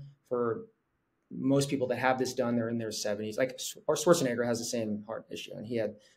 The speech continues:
the surgery done. Um, so I had it done, and, um, yeah, I mean, they replaced my valve with a mechanical valve, and the, my cardiologist out of surgery is like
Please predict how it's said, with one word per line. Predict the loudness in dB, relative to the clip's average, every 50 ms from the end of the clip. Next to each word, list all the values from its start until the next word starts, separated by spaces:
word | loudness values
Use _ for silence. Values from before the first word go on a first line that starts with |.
| _ _ -14
the |
surgery | -8 -6 -6 -6 -6 -8 -12
done. | -14 -16 -20 -20 _ _ _ _ _ _ _ _ _ _ _ 0
Um, | 2 4 4 4 2 2 0 -2 -4 -4
so | -2 4 6 6
I | 8
had | 8 8 8
it | 8 6 8
done, | 8 10 10 10 8 6 4 4 2 0 -2 -4 _ _
and, | 0 2 2 2 2 2 2 0 0 -2 -2 -4 -2
um, | -4 -2 0 0 0 2 0 0 0 -2 -4 -8 -10 _ _ _ _ _ -12 -12 -12 _ _ _ _ _ _ _ _ _ _
yeah, | 6 10 10 10 12 10
I | 8
mean, | 6 6 6 6 6 6
they | 6 6 6 6 6 6 4 2 0
replaced | 0 0 0 2 2 2 4 4 2 0 -2 -4 -2
my | 0 0 2 2 2
valve | 2 4 6 6 6 6 4
with | 2 2 2
a | 2 2
mechanical | 0 0 -2 0 0 0 0 0 2
valve, | 4 2 2 2 -2 -8 _ _ _ _ _ _ _ _ _ -2
and | 0 2 2 2 2 0 0 -2 -2 -4 -6 -12 _ -6 0
the, | 2 2 4
my | 4 0
cardiologist | 4 4 4 6 8 8 10 10 8 8 6 6
out | 6 6 6
of | 6
surgery | 6 6 6 8 8 6 6 6 4
is | 2 4
like | 2 2 2 0